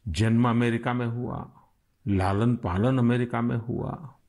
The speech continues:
जदुरानी दासी जी इस्कॉन से जुड़ी है, हरे कृष्ण मूवमेंट से जुड़ी हुई है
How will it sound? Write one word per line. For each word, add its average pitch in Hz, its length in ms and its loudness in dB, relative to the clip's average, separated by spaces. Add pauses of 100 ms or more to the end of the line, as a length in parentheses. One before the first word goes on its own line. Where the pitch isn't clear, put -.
(440)
जदुरानी 147 800 2
दासी 160 400 0
जी 123 520 -6 (400)
इस्कॉन 190 440 0
से 180 220 0
जुड़ी 98 340 -2
है, - 220 -12 (720)
हरे 123 200 0
कृष्ण 135 300 -2
मूवमेंट 127 420 4
से 113 140 -4
जुड़ी 92 340 0
हुई 78 140 -4
है 101 340 -10